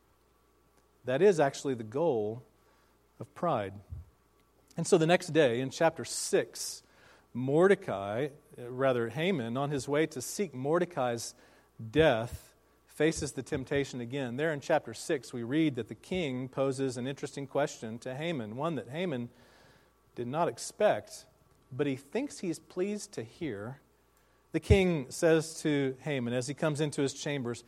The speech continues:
"Haman, what shall be done for the man whom the king delights to honor?" Now, Haman did not know the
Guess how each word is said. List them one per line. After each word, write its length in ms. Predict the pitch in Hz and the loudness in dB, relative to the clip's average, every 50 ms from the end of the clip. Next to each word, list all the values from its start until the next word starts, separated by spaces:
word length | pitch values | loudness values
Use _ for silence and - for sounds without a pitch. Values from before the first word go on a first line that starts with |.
| - - - - - - _ _ _ | -20 -20 -20 -20 -20 -20 _ _ _
"Haman, 420 | - 226 247 233 180 151 139 139 | 0 4 4 4 4 4 2 2
what 220 | 139 160 208 214 208 | 6 6 6 6 6
shall 240 | - - 285 254 240 | 4 4 4 4 4
be 160 | 233 247 226 | 2 0 -2
done 480 | 165 127 127 110 113 120 135 160 202 | -2 -2 -4 -4 -2 -2 -2 -2 -2
for 140 | 208 - 190 | -2 -2 0
the 100 | 170 165 | 0 0
man 380 | 139 127 127 131 139 147 160 160 | 0 0 -2 -2 -2 -2 -2 -2
whom 180 | 170 170 151 | -2 -2 -2
the 60 | 139 127 | -4 -6
king 340 | - - - 139 147 160 | -6 -4 -6 -4 -4 -2
delights 420 | 156 151 123 117 123 139 139 - - | -2 0 0 0 0 -2 -2 -4 -10
to 140 | - - 127 - | -10 -10 -12 -10
honor?" 400 | - 123 120 123 139 156 175 170 - _ _ _ _ _ _ _ _ _ _ _ _ _ _ _ _ _ _ _ _ _ _ _ - | -8 -8 -6 -6 -6 -8 -8 -10 -14 _ _ _ _ _ _ _ _ _ _ _ _ _ _ _ _ _ _ _ _ _ _ _ -2
Now, 200 | 165 160 160 156 | 2 2 2 2
Haman 720 | 151 - - 254 294 320 311 302 285 262 247 233 175 - - 131 | 0 -2 -4 -2 0 0 2 2 2 2 2 0 -2 -4 -8 -2
did 200 | 131 175 202 196 | 4 4 4 4
not 260 | 190 185 190 185 135 135 | 4 4 4 2 2 0
know 600 | 143 160 180 170 139 123 113 117 120 139 147 139 - - - _ _ _ _ - | 0 2 4 4 4 4 2 -2 -2 -2 -4 -6 -10 -20 -20 _ _ _ _ -14
the 540 | 143 139 143 175 180 175 170 165 151 127 - | -10 -2 0 2 4 4 4 2 0 -2 -4